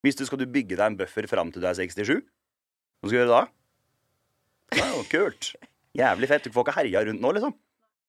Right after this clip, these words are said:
Stikk til Thailand, kjør vann... Ikke kjør vannskuter, for da blir du lurt.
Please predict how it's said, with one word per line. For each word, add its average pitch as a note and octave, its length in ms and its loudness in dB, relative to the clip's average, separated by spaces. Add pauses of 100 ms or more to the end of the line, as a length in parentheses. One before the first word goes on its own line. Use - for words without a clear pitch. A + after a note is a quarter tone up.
(100)
Stikk - 280 -6
til C3+ 100 0
Thailand, A2+ 320 4
kjør A2+ 380 2
vann... C3 260 2
Ikke A#2+ 200 -4
kjør B2 180 4
vannskuter, F#2 260 -6
for A2+ 80 -2
da G2+ 80 0
blir G#2 160 -6
du G2+ 80 -4
lurt. - 160 -10